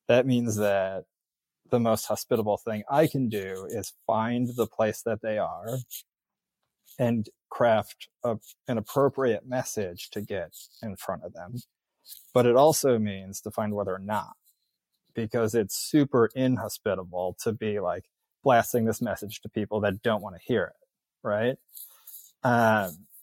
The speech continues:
and then, like, after that, asking, like, what's the best way that people wanna, like, wanna get this message? And, like, something that we often,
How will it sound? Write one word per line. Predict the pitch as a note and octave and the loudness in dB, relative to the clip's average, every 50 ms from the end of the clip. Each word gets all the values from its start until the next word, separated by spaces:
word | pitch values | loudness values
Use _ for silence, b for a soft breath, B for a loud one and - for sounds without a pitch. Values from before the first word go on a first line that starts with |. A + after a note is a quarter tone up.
| _ _ _ _ _ _ _ _ - | _ _ _ _ _ _ _ _ 2
and | C3+ C3+ C#3+ | 4 4 6
then, | D#3 D#3+ D#3+ D3+ C3+ C3 B2 | 6 6 6 6 4 4 4
like, | A#2 A2 G2 - | 4 2 2 4
after | B2 A#2+ G#2+ - C3 A2+ | 4 2 2 2 2 4
that, | B2+ C3+ B2+ A2 G#2 - - | 6 6 6 6 4 2 0
asking, | A2+ G#2+ G#2 G2+ - - - C3 A2+ A2 G#2 G#2 G2+ G2 G2 G2 G#2 _ _ | 2 2 2 2 0 -2 -4 -2 -2 -2 -2 -4 -6 -8 -10 -12 -14 _ _
like, | - A#2+ A2+ | -4 -4 -2
what's | A#2 A#2 A2+ D#3+ - - - | 0 2 2 2 2 2 -2
the | - E3+ C#3+ | 0 0 0
best | C3 - C3 B2+ C3 B2 - - - | 2 2 2 2 0 0 -4 -6 -4
way | C3+ A2 G#2 A2+ A#2+ B2 B2 A#2 A2 G#2 G2+ G2+ G#2 - - | -2 -2 -2 -2 -2 -2 0 0 0 0 -2 -4 -6 -4 -2
that | B2 G#2+ - | -2 -2 -2
people | - C3 A2 A2+ A2+ | -2 -2 -2 0 0
wanna, | A2 G#2+ G#2 G2+ G2 F#2+ - _ _ _ _ _ _ - | -2 -2 -4 -6 -10 -14 -20 _ _ _ _ _ _ -2
like, | A#2+ A2+ G#2+ - | -2 -2 -2 -2
wanna | - C3+ A2+ - G#2+ G2+ G2+ | -4 -2 0 0 0 0 -2
get | - A2 A#2 - | -2 -4 -4 -4
this | - B2 - - | -6 -10 -10 -8
message? | G#2+ F#2+ F2 - - - - E3+ F3 E3 - - _ _ _ _ _ _ _ _ _ _ _ _ _ _ _ - | -8 -8 -8 -6 -4 -2 0 0 0 -2 -6 -10 _ _ _ _ _ _ _ _ _ _ _ _ _ _ _ 0
And, | C3 C3 C3 B2 B2+ B2 A2+ - - _ _ _ _ _ - | 2 4 4 4 2 0 -2 -4 -6 _ _ _ _ _ -4
like, | - A#2 A2+ - | -2 -2 -2 0
something | - - D3+ C#3 D3+ D3 C#3+ | 0 2 2 2 2 2 4
that | C3 B2+ B2 A2+ G#2+ G2 - _ - | 4 4 4 4 2 0 -4 _ -6
we | C3 B2 B2+ B2+ A#2+ G#2+ | -2 0 0 2 2 0
often, | - G#2+ G2+ G#2+ A2 - - - C3+ C3 B2 A#2+ A2+ G#2+ G#2 G2+ F#2+ F#2+ F2+ F2+ G2 G#2 | 0 0 0 0 0 -2 -4 -4 -2 -2 0 -2 -2 -2 -2 -4 -6 -10 -14 -18 -20 -20